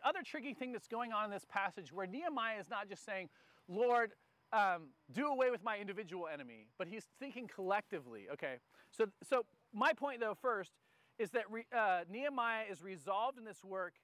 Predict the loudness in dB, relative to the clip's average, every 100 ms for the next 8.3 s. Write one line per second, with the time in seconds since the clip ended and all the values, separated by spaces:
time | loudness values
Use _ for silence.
0 | _ _ -12 -12 -12 -6 -6 -6 -8 -10
1 | -10 -10 -2 -2 0 -4 -8 -8 -6 -6
2 | -8 -4 -4 -4 -10 -6 0 0 0 -2
3 | -2 -4 -2 2 4 4 0 -8 -8 -8
4 | -8 -10 -10 -10 -14 -20 -20 _ _ _
5 | _ _ 0 2 2 0 -4 0 -2 -2
6 | -4 -6 -8 _ _ _ -2 0 -2 0
7 | 2 0 -2 -8 -6 -2 -2 -4 -6 -6
8 | -4 -6